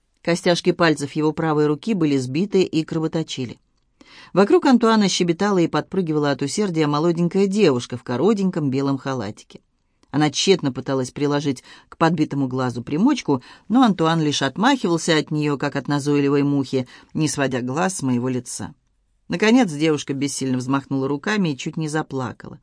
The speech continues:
К ней на помощь заспешил пожилой мужчина, видимо, служащий отеля. Он укоризненно качал головой и что-то быстро говорил Антуану. Я поняла, что он уговаривает его не противиться.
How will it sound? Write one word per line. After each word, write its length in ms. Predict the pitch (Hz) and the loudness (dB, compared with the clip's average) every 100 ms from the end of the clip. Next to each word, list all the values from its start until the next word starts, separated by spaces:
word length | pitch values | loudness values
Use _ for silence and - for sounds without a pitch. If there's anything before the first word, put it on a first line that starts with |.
| _ _ _ _ _ | _ _ _ _ _
К 60 | - | 0
ней 160 | 147 | 2
на 140 | 131 123 | 2 2
помощь 400 | 170 214 180 - - - - | 2 4 2 0 -10 -18 -2
заспешил 520 | 165 180 180 220 202 | -2 -2 -4 -2 -2
пожилой 360 | 147 135 139 | -2 -2 0
мужчина, 500 | 135 135 - 196 190 | 2 0 -4 -2 -2
видимо, 320 | 151 139 139 139 | -2 -2 0 -2
служащий 560 | - 180 170 156 - | -2 -2 -2 -4 -4
отеля. 520 | 151 147 143 123 104 - _ _ _ _ | -4 -4 -8 -8 -10 -16 _ _ _ _
Он 100 | 139 | -2
укоризненно 580 | 135 175 202 175 165 156 | 2 6 6 4 2 0
качал 340 | 156 - 151 | -2 0 -2
головой 360 | 143 143 160 190 | 0 -2 0 -2
и 40 | |
что-то 280 | 131 147 139 | -2 -6 -4
быстро 420 | 135 180 196 139 | -2 0 0 -4
говорил 340 | 135 131 139 135 | -4 -2 0 0
Антуану. 600 | 131 127 131 123 127 120 - - - | -2 -2 -2 -2 -4 -8 -18 -20 -14
Я 140 | - 160 | 0 0
поняла, 420 | 165 156 156 180 | 2 0 2 0
что 180 | - 147 | 0 -2
он 100 | 143 | 0
уговаривает 680 | 135 139 156 160 151 147 131 | 0 0 2 2 2 0 0
его 220 | 139 147 | 0 0
не 140 | 151 | 0
противиться. 720 | 151 160 165 202 143 123 - | 0 -2 -2 0 -2 -4 -10